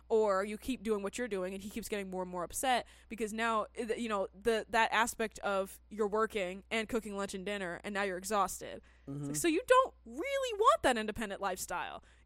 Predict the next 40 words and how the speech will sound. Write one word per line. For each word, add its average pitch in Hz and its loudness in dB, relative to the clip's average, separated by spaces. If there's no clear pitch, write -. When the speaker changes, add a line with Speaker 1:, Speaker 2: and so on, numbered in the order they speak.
Speaker 1:
You, 294 4
because 302 2
you're 330 -2
doing 381 0
this 196 -4
and 240 4
now 240 4
you're 277 2
actually 269 2
working 226 0
and 240 0
doing 233 -2
the 220 0
cooking 220 0
and 202 -4
you 202 -6
don't 196 -2
like 208 0
it. 117 -10
And 233 0
so 247 2
now 208 4
I'm 202 -4
like, 196 -2
I, 190 0
I 208 4
don't 269 4
know. 202 2
I 190 2
think 233 -6
that 202 -4
either 220 -2
you 208 -6
need 220 -8
to - -10
sit - -2
down 202 0
and 185 -8
really 214 0
s-, - -6